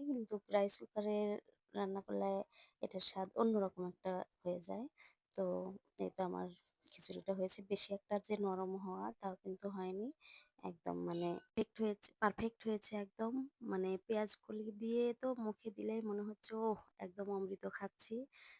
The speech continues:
তো না খেলে বুঝতে পারবেন না, সত্যিই একদম অসাধারণ হয়েছে। তো এভাবে মানে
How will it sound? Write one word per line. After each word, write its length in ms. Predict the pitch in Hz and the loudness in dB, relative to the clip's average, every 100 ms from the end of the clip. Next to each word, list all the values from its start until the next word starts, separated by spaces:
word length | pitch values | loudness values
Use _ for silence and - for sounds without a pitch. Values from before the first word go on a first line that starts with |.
| _ | _
তো 120 | _ 202 190 190 190 | _ 0 2 0 0
না 120 | 185 185 | -2 -4
খেলে 260 | - 196 | -4 -4
বুঝতে 260 | 196 202 - | -2 -2 -2
পারবেন 320 | 208 202 208 | -2 0 0
না, 140 | 208 226 247 | 0 -2 -4
সত্যিই 680 | - 202 _ _ - 220 233 226 | -4 -8 _ _ -6 -2 0 0
একদম 480 | 190 185 185 202 220 233 | -2 -6 -2 -2 -2 -4
অসাধারণ 680 | 202 185 - 185 190 214 220 214 | -4 -4 -4 -6 -4 -2 -2 -2
হয়েছে। 460 | 214 214 - - 247 277 - - - _ _ - | -4 -4 -6 -6 -4 -6 -10 -20 -20 _ _ -4
তো 80 | 190 190 185 185 - | 0 2 2 0 -2
এভাবে 460 | 196 196 202 208 214 214 226 - - _ _ | -4 -2 -2 0 -2 -2 -6 -18 -20 _ _
মানে 280 | - 180 180 | 0 2 4